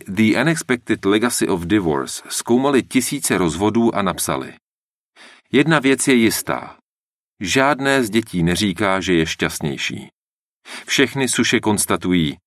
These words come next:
V den, kdy se rodiče rozvedli, mi skončilo dětství.“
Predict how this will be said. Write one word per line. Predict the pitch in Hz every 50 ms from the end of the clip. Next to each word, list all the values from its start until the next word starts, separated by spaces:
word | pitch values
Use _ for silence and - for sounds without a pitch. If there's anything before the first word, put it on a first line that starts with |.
| _ _ _ _ _ -
V | - 82 90
den, | 82 101 120 123 135
kdy | 139 127 131 135
se | 131 - 131 107
rodiče | 104 214 107 123 123 - - 110 95
rozvedli, | 107 107 98 107 120 117 101 113 113 113
mi | 110 92 80
skončilo | - - - 92 87 85 80 - 92 82 80 80
dětství.“ | 80 76 67 - - - - 62 - -